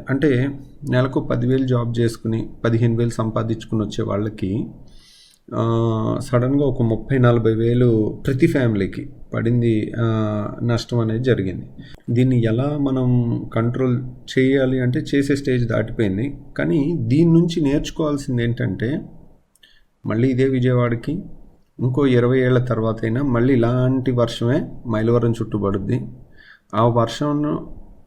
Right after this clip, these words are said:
ఇంతకన్నా పట్టానికైతే ఉండదు. ఎందుకంటే డెబ్బై వేల క్యూసెక్లు. డెబ్బై వేల క్యూసెక్లు అంటే రెండు, రెండు లక్షల లీటర్లు ఒక్క సెకనుకి. అంత వాటర్ మించి అయితే రాదు. ఇంతకన్నా ముంచడానికి ఇంకేముంది?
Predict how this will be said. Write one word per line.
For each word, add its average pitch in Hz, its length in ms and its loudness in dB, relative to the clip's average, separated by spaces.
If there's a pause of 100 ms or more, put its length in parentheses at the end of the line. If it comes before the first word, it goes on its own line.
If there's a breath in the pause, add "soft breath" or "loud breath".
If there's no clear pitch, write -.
(140)
ఇంతకన్నా 165 420 4
పట్టానికైతే 123 640 0
ఉండదు. 104 460 0 (120)
ఎందుకంటే 135 480 2
డెబ్బై 107 420 2
వేల 123 300 2
క్యూసెక్లు. 123 580 -2 (200)
డెబ్బై 117 240 0
వేల 127 280 0
క్యూసెక్లు 123 440 -4
అంటే 123 220 0
రెండు, 123 540 2
రెండు 117 240 2
లక్షల 120 720 2 (520)
లీటర్లు 123 560 2 (100)
ఒక్క 123 200 -2
సెకనుకి. 92 500 -6 (720 soft breath)
అంత 127 200 4
వాటర్ 135 320 2
మించి 139 300 0
అయితే 123 180 0
రాదు. 110 240 0
ఇంతకన్నా 117 400 0
ముంచడానికి 117 600 0
ఇంకేముంది? 104 560 -2